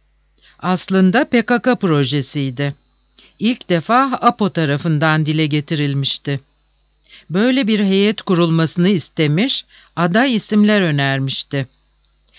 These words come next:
Yedi bölgeye dokuzar kişilik heyetler gönderildi. Hükümete yakın gazeteciler, akademisyenler, sivil toplum örgütü yöneticilerinden oluşuyordu.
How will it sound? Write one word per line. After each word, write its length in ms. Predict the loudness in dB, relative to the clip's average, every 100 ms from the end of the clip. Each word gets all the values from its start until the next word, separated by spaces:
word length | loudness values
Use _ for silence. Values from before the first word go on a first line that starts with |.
| -20 -6
Yedi 380 | 0 2 2 0
bölgeye 760 | 2 2 0 -2 0 0 0
dokuzar 500 | -2 -2 -2 0 0
kişilik 460 | 0 0 0 -2 -2
heyetler 560 | -2 -2 0 0 0
gönderildi. 840 | 0 0 0 -2 -4 -4 -4 -6 -8 _ _ _ _ -20 -16 -6
Hükümete 560 | -4 0 2 2 0 -2
yakın 480 | -2 -2 0 0
gazeteciler, 880 | 0 0 0 0 -2 -2 -2 0 -2 -4
akademisyenler, 1200 | -4 -2 0 0 0 -2 -2 0 0 0 -2 -4 _ _ -20 -14
sivil 420 | -6 -2 0 -2
toplum 460 | -2 -4 -4 -2 0
örgütü 440 | 2 0 -2 -4
yöneticilerinden 1040 | -2 0 0 -2 -2 -2 0 0 0 0 0
oluşuyordu. 880 | -2 -2 -2 -2 -2 -4 -6 -8